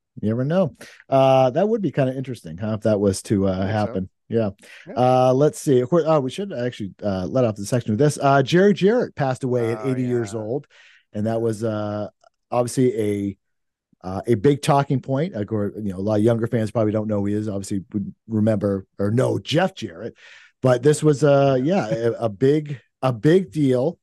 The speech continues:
Speaker 1: Um, it was ju-, it was a talking point for, for a lot, uh,
Speaker 2: Oh, yeah.
Speaker 1: for several days, Jessica, his, his impact and in Memphis and, uh, Jeff, uh, actually wrestled on Dynamite, I believe the day after. I can't remember if this was on a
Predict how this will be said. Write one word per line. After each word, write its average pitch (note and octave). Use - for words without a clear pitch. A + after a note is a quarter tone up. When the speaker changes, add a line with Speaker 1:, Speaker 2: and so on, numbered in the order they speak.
Speaker 1:
Um, A2
it B2+
was B2
ju-, F#3
it D#3
was C3
a C3+
talking D#3
point D#3+
for, B2+
for B2
a A2+
lot, A#2
uh, A#2+
Speaker 2:
Oh, C#3
yeah. F2+
Speaker 1:
for C#3+
several D#3+
days, C#3+
Jessica, A#2
his, B2
his B2+
impact C3+
and G#2+
in G2+
Memphis A#2+
and, G2+
uh, G2+
Jeff, B2+
uh, A#2+
actually C3
wrestled B2
on A2
Dynamite, A#2
I A2
believe A2
the A#2
day A#2
after. A#2
I A2+
can't G#3
remember G#3+
if -
this E3+
was D3+
on B2
a F2+